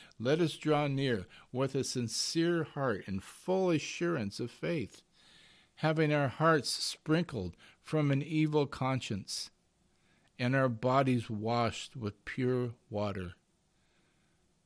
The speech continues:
Let us hold fast the confession of our hope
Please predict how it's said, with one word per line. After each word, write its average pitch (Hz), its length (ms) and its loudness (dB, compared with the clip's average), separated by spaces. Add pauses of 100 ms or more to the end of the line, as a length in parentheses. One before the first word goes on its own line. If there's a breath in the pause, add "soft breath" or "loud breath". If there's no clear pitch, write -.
(160)
Let 190 200 0
us 165 160 2
hold 156 240 2
fast 147 480 0
the 123 100 0
confession 131 720 0
of 117 260 -4
our 123 180 2
hope 110 380 2